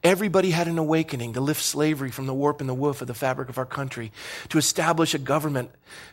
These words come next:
that, that, that, that, that understood that we are submitted to a, a creator and that rights don't come from man, they come from God. And educating our children. And along came folks that said, "No,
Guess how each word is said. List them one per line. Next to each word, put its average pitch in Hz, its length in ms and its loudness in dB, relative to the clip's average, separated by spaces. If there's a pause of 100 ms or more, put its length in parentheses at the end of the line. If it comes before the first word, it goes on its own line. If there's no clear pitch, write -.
that, 139 240 6
that, 143 300 4
that, 139 200 2 (160)
that, 139 200 4 (280)
that 147 240 4
understood 180 680 2
that 135 200 4 (1120)
we 175 140 4
are 170 80 6
submitted 170 480 0
to 160 240 2
a, - 140 -4
a 143 60 -4
creator 170 520 -4 (1120)
and 156 100 4
that 139 100 4
rights 170 220 -2
don't 180 140 -4
come 175 160 -4
from 160 360 -4
man, 175 280 -2
they 156 80 -2
come 160 120 -8
from 165 140 -6
God. 165 440 -8 (960)
And 156 80 4
educating 185 400 4
our 165 60 4
children. 170 340 4
And 135 100 -2
along 165 300 2
came 196 200 0
folks 185 240 2
that 156 60 -6
said, 135 280 2 (180)
"No, 135 360 2